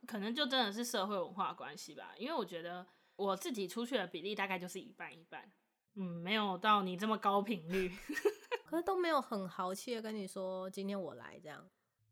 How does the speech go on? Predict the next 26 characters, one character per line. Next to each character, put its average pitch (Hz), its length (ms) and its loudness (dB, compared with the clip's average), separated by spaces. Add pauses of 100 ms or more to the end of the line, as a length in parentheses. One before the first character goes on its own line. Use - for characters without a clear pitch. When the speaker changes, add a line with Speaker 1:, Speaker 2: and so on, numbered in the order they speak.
(120)
Speaker 1:
我 208 140 2
觉 226 100 6
得 302 60 8
不 202 260 0
太 196 300 4
会 175 300 -2
耶， 151 160 -8
顶 175 200 -4
多 220 160 6
就 269 140 2
是 285 100 -2
说， 285 140 2
哦， 320 160 6
没 285 160 4
关 233 200 6
系 240 180 0
啦， 190 140 4
你 175 60 -6
下 190 220 -2
次 190 140 -8
再 175 180 -2
付 175 220 -6
的 98 120 -12
这 - 160 -14
一 - 80 -14
种， - 160 -16